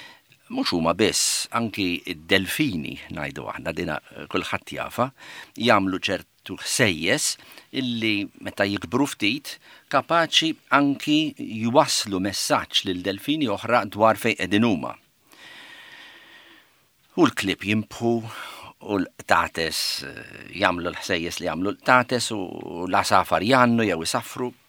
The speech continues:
Veri, jikkomunikaw bejnietom b'xi mod. Però id-differenza kbira qed hawn, illi il-komunikazzjoni bejn l-annimali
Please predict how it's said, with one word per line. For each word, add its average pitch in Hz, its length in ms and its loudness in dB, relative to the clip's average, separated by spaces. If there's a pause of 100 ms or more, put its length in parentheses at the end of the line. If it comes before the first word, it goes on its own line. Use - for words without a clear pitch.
(1080)
Veri, 151 220 6 (600)
jikkomunikaw 123 920 0 (200)
bejnietom 82 840 -2 (120)
b'xi - 220 -2
mod. 82 460 -4 (920)
Però 180 380 8 (380)
id-differenza 127 640 0
kbira 90 340 -2
qed 82 220 -4
hawn, - 240 0 (720)
illi 151 400 2 (1300)
il-komunikazzjoni 123 1200 2
bejn 107 240 4
l-annimali 90 720 0